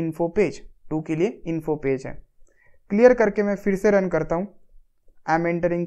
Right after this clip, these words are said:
three, redirect to the contact page। मैं फिर से रन करता हूँ,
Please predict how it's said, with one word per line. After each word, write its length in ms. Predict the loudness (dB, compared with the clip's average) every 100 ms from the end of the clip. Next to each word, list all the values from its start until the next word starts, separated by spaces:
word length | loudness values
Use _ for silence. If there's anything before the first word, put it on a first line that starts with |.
| -2
three, 140 | -2 -2 -8 _ -20 -12
redirect 480 | -2 4 6 4 2 0
to 60 |
the 60 | -2 -2
contact 460 | -4 0 -2 -2 -6
page। 180 | -6 -8 -12
मैं 100 | -4
फिर 160 | -2
से 140 | 0 2
रन 160 | 2 0
करता 280 | -2 -2
हूँ, 140 | -6